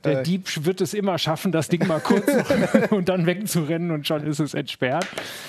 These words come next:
Speaker 1: Mal gucken, wie es ist. Ähm, also das Note hat auch eine Gesichtskennung und wir können sie auch mit dem Foto nicht so einfach verarschen. Also ein bisschen Gedanken haben sie sich gemacht, aber hat prinzipiell die gleichen Nachteile.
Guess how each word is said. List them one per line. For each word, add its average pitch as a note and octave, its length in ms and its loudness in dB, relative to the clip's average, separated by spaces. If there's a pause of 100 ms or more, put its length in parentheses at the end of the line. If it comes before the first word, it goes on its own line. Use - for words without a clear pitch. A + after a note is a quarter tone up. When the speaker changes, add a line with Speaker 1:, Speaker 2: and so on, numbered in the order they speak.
(340)
Speaker 1:
Mal D#3+ 140 2
gucken, E3+ 320 -2
wie D3 100 2
es D3 160 -2
ist. D3+ 380 -2
Ähm, D3+ 340 -2
also D#3+ 220 -2
das D#3+ 180 0
Note E3 300 0
hat E3+ 120 -2
auch E3 280 0
eine G#3 120 0
Gesichtskennung G#3 840 -4
und D#3+ 160 -6
wir D#3+ 100 0
können F3+ 220 -2
sie F3+ 120 -2
auch D#3+ 120 -4
mit E3 160 -2
dem E3 80 -4
Foto F#3+ 400 0
nicht F3+ 160 -2
so D3 100 -2
einfach E3 380 -4
verarschen. F#3 520 -4
Also D3+ 200 -4
ein C#3+ 60 -4
bisschen D#3 260 -4
Gedanken D3+ 360 -4
haben F3 140 -2
sie F#3 80 -4
sich F3+ 220 -4
gemacht, E3+ 340 -6
aber E3 220 -4
hat D#3 160 -4
prinzipiell D3+ 540 -4
die C#3+ 80 -4
gleichen C#3 380 -8
Nachteile. A2 720 -14